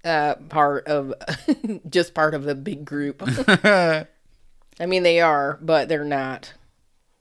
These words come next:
Speaker 1: They're also individuals.
Speaker 2: Are they, though? I think we have to take 'em all as a group, and we gotta take 'em out.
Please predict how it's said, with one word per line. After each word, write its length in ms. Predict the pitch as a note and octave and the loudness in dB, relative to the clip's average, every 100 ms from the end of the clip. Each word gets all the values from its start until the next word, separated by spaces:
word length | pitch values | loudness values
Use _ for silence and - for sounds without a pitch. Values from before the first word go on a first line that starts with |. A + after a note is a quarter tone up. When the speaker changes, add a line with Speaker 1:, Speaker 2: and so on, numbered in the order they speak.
| _ | _
Speaker 1:
They're 180 | D3+ B2+ | -8 -6
also 380 | C#3 D3 C#3 B2+ | -6 -6 -6 -6
individuals. 840 | B2+ B2+ C3 B2+ A2 F2+ D3+ - _ _ _ _ _ _ - | -8 -10 -14 -16 -18 -18 -18 -20 _ _ _ _ _ _ -10
Speaker 2:
Are 160 | A2+ G#2+ | -6 -2
they, 160 | G#2+ | -2
though? 340 | G#2 G#2 G2+ G2+ G#2 | 2 2 2 -2 -10
I 100 | G#2 | -10
think 180 | G2+ F#2+ | -8 -2
we 80 | G2 | -2
have 100 | F2+ | -2
to 60 | |
take 200 | F2 F#2 | -6 -6
'em 100 | F2+ | -4
all 180 | F2+ F2+ | -4 -2
as 80 | F2 | -4
a 60 | E2 | -6
group, 340 | F2+ F2+ - | -6 -6 -8
and 60 | E2+ | -10
we 60 | E2+ | -10
gotta 160 | D2+ | -10
take 300 | - C3+ D3 | -2 -2 0
'em 100 | C3+ | 2
out. 240 | A2 F2 | 2 2